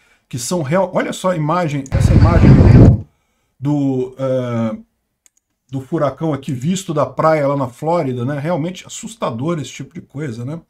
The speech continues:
Realmente, o, é, o pessoal só de ter coragem de passar aí, de filmar esse tipo de coisa, é realmente assustador, né? E tem algumas curiosidades também, né? Olha só esse vídeo aqui também lá de Fort Myers, no, no, na Flórida. Tá vendo isso daqui, ó?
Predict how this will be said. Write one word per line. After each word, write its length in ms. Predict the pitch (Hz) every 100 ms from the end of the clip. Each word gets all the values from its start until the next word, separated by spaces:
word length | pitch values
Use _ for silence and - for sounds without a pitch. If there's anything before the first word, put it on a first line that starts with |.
| _ _ _ _ _ _ _ _
Realmente, 800 | - 156 135 131 294 185 - 190 185
o, 240 | 147 135
é, 500 | 127 131 131 120 117
o 100 | 113 _ _ _ _ _ _ -
pessoal 280 | 143 165
só 100 | 156
de 80 | 185
ter 120 | 185
coragem 640 | - 190 156 151 170 156 151
de 100 | 151
passar 460 | - 135 - 156 139
aí, 160 | 143
de 80 | 147
filmar 480 | - 156 127 139 151
esse 160 | 147
tipo 200 | - 120
de 120 | 117 113
coisa, 480 | 135 165 165 180 _ _ _ _ _ _ -
é 100 | 147
realmente 460 | 160 147 147 156
assustador, 760 | 160 - 165 - 170 113 113 110
né? 160 | 135 156 _ _ -
E 120 | 185
tem 160 | 208 226
algumas 340 | 196 226 233
curiosidades 800 | - 233 226 233 165 180 202 202
também, 320 | 220 165 185
né? 120 | 156 160
Olha 200 | 233 220
só 200 | - 214
esse 180 | -
vídeo 380 | 139 170 190 151
aqui 160 | 151 180
também 280 | 165 170 170
lá 120 | 170
de 100 | -
Fort 300 | 175 165 -
Myers, 520 | 139 156 156 135 123
no, 240 | 135 131 123
no, 520 | 131 131 117 113 110
na 140 | 131
Flórida. 400 | 131 - 180 175
Tá 80 | 165
vendo 160 | 180 214
isso 100 | -
daqui, 220 | - 311
ó? 160 | 269